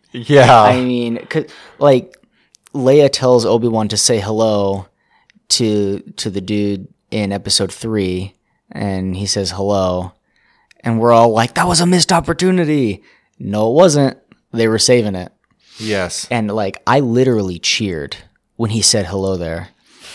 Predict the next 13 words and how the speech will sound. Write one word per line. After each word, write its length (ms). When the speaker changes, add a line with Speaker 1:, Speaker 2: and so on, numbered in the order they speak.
Speaker 2:
And 140
my 100
wife, 600
Cassie, 420
who 140
loves 300
Star 280
Wars, 460
but, 640
you 200
know, 220
isn't, 420
like, 480